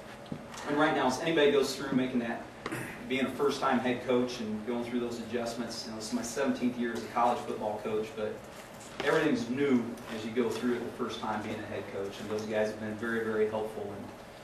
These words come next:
in, in me making the adjustment and, and learning and, you know, kinda keeping me on my toes, making sure I've gone through and covered some things.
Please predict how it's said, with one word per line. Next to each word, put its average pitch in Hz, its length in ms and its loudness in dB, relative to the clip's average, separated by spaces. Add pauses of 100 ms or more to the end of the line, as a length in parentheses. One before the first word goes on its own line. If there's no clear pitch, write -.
(320)
in, - 20 -8
in 107 60 -4
me 110 80 -2
making 113 300 0
the 107 160 -2
adjustment 110 440 -4
and, 101 480 -10
and 107 160 -4
learning 117 300 0
and, 104 180 -4
you - 840 -12
know, 101 60 -10 (100)
kinda 123 240 0
keeping 117 260 2
me 113 120 2
on 113 140 0
my - 180 -2
toes, 120 320 2
making 107 180 -4
sure 107 320 -2
I've - 240 -6
gone - 300 0
through 113 160 -4
and 107 180 -4
covered - 240 -4
some - 140 -8
things. - 420 -12